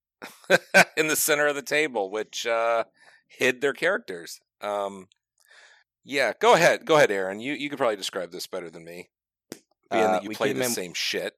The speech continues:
Speaker 1: <laughs>
Speaker 2: Yeah.
Speaker 1: You're the, you play this.
Speaker 2: Uh, so they played, uh, Steve Vengers with Hulk, and, uh, this just reiterates the point that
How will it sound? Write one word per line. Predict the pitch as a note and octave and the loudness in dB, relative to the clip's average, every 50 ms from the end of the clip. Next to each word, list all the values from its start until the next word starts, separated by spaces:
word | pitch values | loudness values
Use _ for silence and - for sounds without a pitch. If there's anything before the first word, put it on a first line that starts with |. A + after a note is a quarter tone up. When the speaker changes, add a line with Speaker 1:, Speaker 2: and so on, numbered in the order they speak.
| _ _ _ _ _ _ _ - _ _ | _ _ _ _ _ _ _ -20 _ _
Speaker 1:
<laughs> | - - - - G3+ - - G3+ - | -20 -20 -8 -6 -4 -2 0 -2 -2
Speaker 2:
Yeah. | G3 F#2 - F#2 - F#2 F#2 F#2 | -2 -4 -4 -2 -2 -2 -2 -4
Speaker 1:
You're | C3 D3 | -4 -6
the, | D3 B2 - _ _ _ | -8 -10 -12 _ _ _
you | A#2 C#3+ D#3+ | -8 -8 -4
play | - - D#3+ C3 A#2 | 2 4 6 6 6
this. | G#2+ G#2+ A#2 - - - - - _ _ _ _ _ _ _ _ | 4 0 -2 -4 -4 -6 -10 -12 _ _ _ _ _ _ _ _
Speaker 2:
Uh, | G#2 G#2+ G#2+ G#2+ | -2 0 0 0
so | G#2+ - C3+ | -2 -2 0
they | C3+ D3 | 2 2
played, | D3 C#3+ D3 C#3 C3+ C3 B2+ A#2 - - | 2 4 4 4 4 4 2 0 -2 -2
uh, | - A2 G#2+ G2+ G2 F#2+ F#2 F2+ F2 E2 D2 - - - _ _ _ - | 0 2 4 4 4 4 2 2 0 -2 -4 -6 -10 -16 _ _ _ -16
Steve | - - - - - B2 B2 A#2 | -14 -14 -14 -10 -8 -8 -8 -4
Vengers | A2 A2+ A2 A2 G#2+ G#2+ G2+ F#2+ | -2 -2 -2 -2 -2 -6 -6 -6
with | F#2+ F2 | -8 -6
Hulk, | F2+ F#2+ F2+ E2+ - - - - _ _ _ _ _ - | -4 -4 -4 -4 -6 -10 -18 -20 _ _ _ _ _ -8
and, | - F#2+ F#2+ F#2+ F#2 F#2 | -6 -6 -6 -6 -6 -4
uh, | F#2+ F#2+ F#2+ F#2+ F#2 F2 | -2 -2 0 0 -2 -2
this | G2+ G2 | -6 -8
just | - A#2 G#2+ - - | -6 -6 -6 -6 -8
reiterates | A2 G#2 G#2 G2+ G2+ G2+ F#2+ - - | -6 -6 -4 -4 -2 -4 -4 -6 -8
the | - G2 | -12 -16
point | - - G#2 F#2+ F#2 F#2 - - | -12 -10 -8 -8 -8 -10 -8 -8
that | F#2 F2 E2+ D#2+ | -6 -6 -6 -6